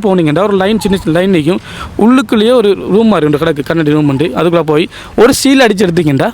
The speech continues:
மற்றது நீங்க அந்த ரிசப்ஷனுக்கு போக வேண்டியதுதான். உங்களுக்கு டோக்கன் நம்பர் வரும், அதனால நீங்க பயப்பட தேவையில்ல,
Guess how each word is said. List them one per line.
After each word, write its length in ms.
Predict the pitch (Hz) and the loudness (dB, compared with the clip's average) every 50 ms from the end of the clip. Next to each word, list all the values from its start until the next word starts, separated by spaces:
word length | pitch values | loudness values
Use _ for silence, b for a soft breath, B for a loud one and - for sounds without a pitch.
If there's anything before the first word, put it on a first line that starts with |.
| - - - | -8 -6 -2
மற்றது 460 | 175 180 214 196 208 262 233 190 208 | -2 -2 -2 -2 0 0 2 2 2
நீங்க 180 | 226 254 233 233 | 2 2 2 2
அந்த 260 | 214 180 185 185 175 B B B B B B B B - | 2 2 2 0 -2 B B B B B B B B -4
ரிசப்ஷனுக்கு 460 | 220 190 254 240 - - 180 165 175 | 0 0 0 0 0 0 0 0 0
போக 140 | 175 196 196 | 2 2 2
வேண்டியதுதான். 380 | 190 170 143 139 131 147 175 220 | 2 2 2 0 0 0 0 2
உங்களுக்கு 400 | 220 226 233 208 196 190 214 226 | 2 2 2 2 2 0 0 0
டோக்கன் 140 | 214 214 | 0 0
நம்பர் 280 | 185 160 147 147 143 143 | 0 0 0 2 2 2
வரும், 160 | 139 139 - - | 0 0 -2 -2
அதனால 300 | 170 156 165 180 175 202 | 0 0 2 2 2 2
நீங்க 160 | 233 220 247 | 2 0 0
பயப்பட 420 | 220 185 190 190 185 170 147 160 | 0 0 0 2 0 0 0 0
தேவையில்ல, 180 | 156 156 143 | 0 0 0